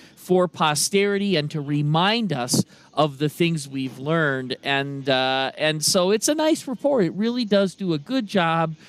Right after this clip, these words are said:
of laying out, you know, these three fundamental areas of food supply, addressing the need, and then the collaboration and infrastructure that's needed for food and nutrition programs, all captured in a way that,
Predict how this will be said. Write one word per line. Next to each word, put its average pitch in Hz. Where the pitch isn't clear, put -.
of 139
laying 185
out, 147
you 151
know, 135
these 139
three 233
fundamental 208
areas 147
of 135
food 214
supply, 190
addressing 180
the 226
need, 160
and 165
then 202
the 175
collaboration 220
and 175
infrastructure 196
that's 139
needed 143
for 147
food 190
and 165
nutrition 190
programs, 139
all 240
captured 202
in 175
a 165
way 156
that, 143